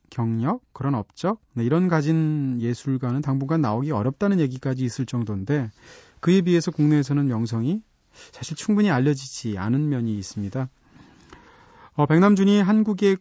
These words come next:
본격적으로 소개된 것은 천구백팔십 년대부터였는데요. 천구백육십 년대에 독일에서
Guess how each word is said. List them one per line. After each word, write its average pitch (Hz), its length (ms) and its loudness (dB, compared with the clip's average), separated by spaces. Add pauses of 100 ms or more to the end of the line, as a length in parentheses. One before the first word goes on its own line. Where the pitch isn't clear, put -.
본격적으로 139 920 -4
소개된 131 420 -4
것은 120 420 -6
천구백팔십 170 640 -4
년대부터였는데요. 123 1040 -4 (540)
천구백육십 190 520 2
년대에 156 460 4
독일에서 135 640 -2